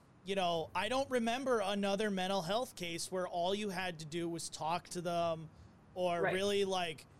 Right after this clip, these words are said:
Speaker 1: you know, interact with them on a, on a humanity basis, like, just be a good human being to these people.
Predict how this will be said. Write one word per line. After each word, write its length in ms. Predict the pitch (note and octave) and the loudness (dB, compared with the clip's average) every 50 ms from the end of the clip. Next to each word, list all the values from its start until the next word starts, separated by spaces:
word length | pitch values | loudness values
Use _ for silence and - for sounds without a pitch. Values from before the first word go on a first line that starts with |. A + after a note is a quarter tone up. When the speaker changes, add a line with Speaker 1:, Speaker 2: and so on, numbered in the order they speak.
| - - - | -20 -14 -8
Speaker 1:
you 80 | D#3 F3+ | -4 -2
know, 240 | F3+ F3 E3+ E3+ E3 | 0 0 0 0 -2
interact 600 | - G3+ G#3 G#3 - F#3+ G3 F#3 F3+ F#3 F#3+ - | -2 -4 -4 -4 -2 0 0 0 0 0 -2 -4
with 140 | G3+ G3 G3 | -4 -2 0
them 240 | F#3+ F3+ F3+ F3+ F3 | 0 0 0 0 -2
on 220 | F3 F3+ F#3 F3+ | -2 -2 0 0
a, 260 | F3+ F3 E3+ E3+ E3 - | 2 2 2 0 -2 -2
on 140 | D#3+ F3 F3 | -4 -4 -4
a 40 | E3+ | -4
humanity 880 | - - - G#3+ G#3 G3 G3 G3 G3+ G#3+ A#3+ C4+ C4 A3+ G#3 G3 F#3+ | -6 -4 -2 0 2 2 2 2 2 2 2 2 0 0 0 0 0
basis, 680 | E3+ E3 F3 E3+ E3 C#3 - - E3+ D#3 C#3 C3 - - | 0 -2 -2 -2 -2 -2 -2 -2 -2 -2 -4 -4 -2 0
like, 220 | F#3+ F3+ F3 D#3 | 0 0 0 -2
just 360 | - F#3 G#3 G#3+ A3 D#3 C#3+ C3 | 0 2 2 2 2 0 -2 -2
be 220 | F#3 G#3 G#3 G#3+ | -2 2 2 4
a 80 | A3 G#3+ | 4 2
good 300 | F3+ D#3 G3+ G3+ G#3 F#3+ | 2 2 2 2 2 0
human 380 | F3+ D3 F#3+ G#3 G#3 G3+ F#3+ F3+ | -2 -2 -2 -2 0 0 0 0
being 320 | G3 A3+ C4+ D4+ C4+ A#3+ | 0 0 0 -2 0 0
to 80 | A3 F#3+ | 0 0
these 220 | F#3+ F3+ D#3+ - | -2 -4 -6 -6
people. 500 | - F#3 F3+ F3 E3 E3 F3 E3+ E3+ D3+ | -6 -4 -2 0 0 0 0 -2 -4 -6